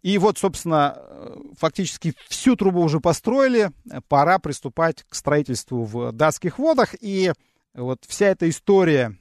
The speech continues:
связанная с, э, Украиной,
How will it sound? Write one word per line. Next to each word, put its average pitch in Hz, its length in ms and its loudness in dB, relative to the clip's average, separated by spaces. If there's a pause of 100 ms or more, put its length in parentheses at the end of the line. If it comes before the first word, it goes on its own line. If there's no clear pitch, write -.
(140)
связанная 120 600 -6
с, - 320 -10
э, 107 1120 -12 (680)
Украиной, 208 920 2